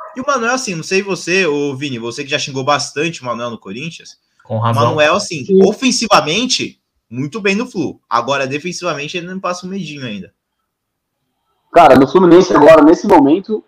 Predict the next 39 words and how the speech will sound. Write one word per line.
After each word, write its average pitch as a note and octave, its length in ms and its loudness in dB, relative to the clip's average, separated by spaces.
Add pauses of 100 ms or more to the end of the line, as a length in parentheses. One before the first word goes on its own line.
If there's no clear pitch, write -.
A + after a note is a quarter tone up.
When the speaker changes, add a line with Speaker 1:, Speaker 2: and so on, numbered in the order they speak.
Speaker 3:
eu C3+ 180 6
acho E3 220 6
ele F3+ 160 8
melhor E3+ 200 8
do F#3+ 80 6
que C4 60 -2
o B3+ 60 0
Nino, C3 340 0
Manuel. A#2 400 -2 (200)
Pra A#2+ 120 4
mim, C#3 120 8
ele E3+ 120 10
merecia F3 340 6
mais E3 160 8
do G3+ 80 2
que A3+ 60 -4
o G#3 40 2
Nino F#3 180 2
agora E3 240 8
nessa E3 200 0
seleção. F3+ 440 -4 (680)
Mas D3 340 8
o F#3 60 8
Murilo F#3+ 340 10
também, F#3+ 340 6
acho F#3 140 4
que F#3+ 60 6
a E3+ 40 6
dupla E3 200 2
com F#3 80 -2
o G3 60 -6
Palmeiras E3 380 6
não F3+ 80 -8
dá. C#3 80 6
O C3 60 6
Murilo D3 260 4
tá D#3+ 200 4
voando D#3+ 540 4
baixo. D#3+ 580 2